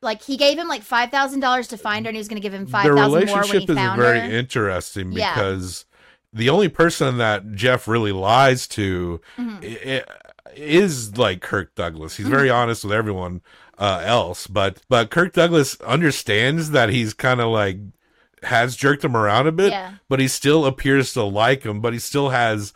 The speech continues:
Speaker 1: He's
Speaker 2: a
Speaker 1: also
Speaker 2: leverage
Speaker 1: fucking with
Speaker 2: on him.
Speaker 1: him.
Speaker 2: Yeah, he's fucking
Speaker 1: He's
Speaker 2: with
Speaker 1: fucking
Speaker 2: him,
Speaker 1: with
Speaker 2: too.
Speaker 1: him 'cause he's also like,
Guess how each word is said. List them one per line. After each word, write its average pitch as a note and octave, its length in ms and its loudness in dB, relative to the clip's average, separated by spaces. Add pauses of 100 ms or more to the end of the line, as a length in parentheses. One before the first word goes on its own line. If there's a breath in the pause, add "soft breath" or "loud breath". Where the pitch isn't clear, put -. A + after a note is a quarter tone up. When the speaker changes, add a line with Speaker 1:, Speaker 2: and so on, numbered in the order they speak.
Speaker 1:
He's - 100 -10
Speaker 2:
a G#4+ 40 2
Speaker 1:
also G#2+ 180 2
Speaker 2:
leverage C3 420 4
Speaker 1:
fucking G#2 140 -2
with - 20 -4
Speaker 2:
on E2+ 140 -4
him. E2 160 -10
Speaker 1:
him. G#3+ 140 -18 (120)
Speaker 2:
Yeah, B2+ 160 0
he's G#2 160 -4
fucking F3 360 2
Speaker 1:
He's D#4 60 -2
Speaker 2:
with G#2 100 -2
Speaker 1:
fucking - 180 -2
Speaker 2:
him, F4 60 -2
Speaker 1:
with C#4 140 0
Speaker 2:
too. A#3+ 80 0
Speaker 1:
him A#3 120 -4
'cause D4 160 -6
he's C#4 160 -4
also D4+ 320 -2
like, A#3 260 -2